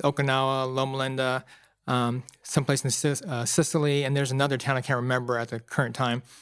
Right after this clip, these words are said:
but they live about ten years longer than people in the outside communities. And they found about eight core measures, but to really break down the three kind of measures, one is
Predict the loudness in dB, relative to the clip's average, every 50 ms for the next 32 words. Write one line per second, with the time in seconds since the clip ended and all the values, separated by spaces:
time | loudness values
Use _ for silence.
0 | -16 -18 -18 -16 0 0 2 4 6 6 6 4 4 4 2 2 2 0 0 -2
1 | 0 2 2 2 4 4 2 2 2 2 2 2 4 4 2 2 2 2 0 0
2 | -2 -4 0 0 0 2 2 2 2 2 0 -2 -2 -2 0 2 0 0 2 2
3 | 0 0 0 -2 -4 -2 -2 -2 -2 -2 -4 -6 -8 -10 -10 -16 -16 -16 -16 -18
4 | -20 -20 _ _ _ 2 2 2 4 4 4 4 4 4 2 2 2 2 0 0
5 | 0 0 2 2 2 2 2 2 0 0 0 0 -2 -2 -2 -4 -4 -2 -2 -2
6 | -2 -2 -4 -2 -2 -2 0 2 2 4 4 4 0 0 0 2 2 2 0 0
7 | -2 0 0 0 0 -2 -2 -4 -6 -6 0 0 2 2 2 0 -2 -2 -6 -10
8 | _ _ _ _ _ _ _ _ _ _ _ _ 2 2 2 2 0 -2 -6 -2
9 | 2 4 4 4 4 2 0 2 2 2 4 4 2 2 0 -2